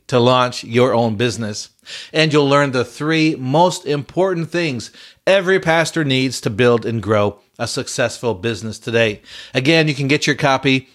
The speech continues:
at more than a pastor dot com slash biz. That's B I Z. Well, I'm really glad you joined me today. If you're new to the show,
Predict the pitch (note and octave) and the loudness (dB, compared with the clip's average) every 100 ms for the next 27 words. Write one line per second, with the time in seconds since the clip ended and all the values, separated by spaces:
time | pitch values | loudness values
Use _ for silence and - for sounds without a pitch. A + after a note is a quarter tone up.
0 | _ B2+ B2+ B2 C#3 D#3 C#3 C3 A#2+ C3+ | _ 0 0 4 6 6 4 0 2 2
1 | C#3+ C#3 C#3+ B2 B2 - E3+ E3+ E3 - | 0 -2 0 0 0 0 2 0 -2 -12
2 | - - - E3 F3+ F3+ C3 A2 B2 A#2+ | -18 -10 0 2 2 0 -2 2 4 4
3 | A#2 - G#2+ G2+ - G#2+ F#2 A#2 C3 C3+ | 2 -4 -4 -4 -6 -8 -4 -2 -2 -4
4 | - A2 G#2 G2+ G2+ - - E2+ G2+ G#2+ | -6 -2 0 -2 -6 -12 -16 -10 -6 -6
5 | F#2+ - _ _ _ _ _ _ _ _ | -6 -14 _ _ _ _ _ _ _ _
6 | _ _ _ _ _ _ - - - - | _ _ _ _ _ _ -20 -20 -20 -4
7 | F#3 F#3+ F3+ C#4 D#4+ G3+ F3+ C3+ B2+ D#3 | 2 2 4 2 2 2 2 0 2 2
8 | D#3+ B2 G#2+ A2+ A2 G2 _ _ - - | 2 -2 0 0 0 -6 _ _ -20 -2
9 | F#3+ F#3 E3 D3+ G#3 F3 E3 - D#3 D#3 | -2 2 2 4 2 2 -2 2 4 4
10 | E3 D#3 | 0 -4